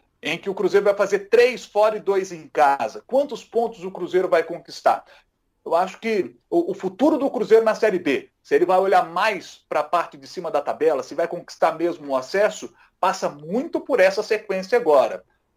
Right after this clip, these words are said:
Muito por essa sequência agora. O Cruzeiro tem que seguir muito forte. É o momento de conquistar uma sequência legal de resultados positivos, como fez o Botafogo quando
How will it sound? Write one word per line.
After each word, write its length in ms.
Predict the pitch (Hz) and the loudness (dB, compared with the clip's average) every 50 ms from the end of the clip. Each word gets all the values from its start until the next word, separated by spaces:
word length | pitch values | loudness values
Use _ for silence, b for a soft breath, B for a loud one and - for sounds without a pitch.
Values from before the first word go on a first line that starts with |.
| _ _ _ _ _ | _ _ _ _ _
Muito 680 | 185 196 208 220 240 254 262 311 339 359 349 - 330 - | -10 -8 -2 2 4 4 4 4 2 0 -4 -6 -8 -2
por 160 | - 269 - | -2 -2 -2
essa 200 | 226 - - 220 | -2 -4 -6 -8
sequência 540 | - - 220 202 - 220 208 196 - - 190 | -6 -6 -8 -6 -4 -6 -6 -4 -2 -2 -2
agora. 280 | 156 139 135 127 127 | 2 4 4 4 4
O 40 | 135 | 2
Cruzeiro 320 | - 180 165 170 196 196 | -2 -6 -2 0 -2 -2
tem 120 | 196 240 220 | -2 -6 -8
que 60 | - | -8
seguir 280 | - 240 214 175 226 196 | -10 -10 -6 -4 -4 -4
muito 420 | 185 165 170 185 233 277 - 294 | -4 -4 -2 -2 -2 -2 -2 -6
forte. 600 | - - - 165 151 - - - - - - _ b b b b b b - | -8 2 4 4 4 4 0 -8 -14 -20 -20 _ b b b b b b -2
É 60 | 131 | 0
o 80 | 151 165 | 0 2
momento 460 | 190 185 165 160 180 208 208 233 226 | 0 -2 0 0 -2 -2 -2 -4 -6
de 100 | 196 233 | -6 -6
conquistar 800 | 226 - 233 240 240 233 240 202 - - - - 190 180 208 240 | -4 -2 -2 -2 -2 -2 -4 -4 -4 -6 0 4 6 6 6 6
uma 160 | 240 220 226 | 4 2 0
sequência 460 | 220 - 196 185 - 214 220 - 240 220 | -2 -2 -6 -4 -4 -8 -4 -2 0 0
legal 400 | 208 170 - 151 170 208 226 220 | 0 0 2 2 4 4 2 2
de 80 | 180 | 0
resultados 480 | 170 180 170 147 - _ 190 170 160 - | -4 -6 -6 -8 -2 _ 2 2 2 0
positivos, 420 | - 185 170 - - - 220 - | -4 -6 -6 -6 -10 -18 -20 -18
como 180 | - 247 277 262 | -14 -12 -12 -4
fez 200 | - 247 240 247 | -2 -2 -2 2
o 40 | 202 | 2
Botafogo 640 | 247 254 247 254 269 - - 226 262 254 - - | 2 2 2 0 -4 2 4 4 4 4 2 -6
quando 260 | - 208 208 208 202 | -6 -6 -8 -8 -10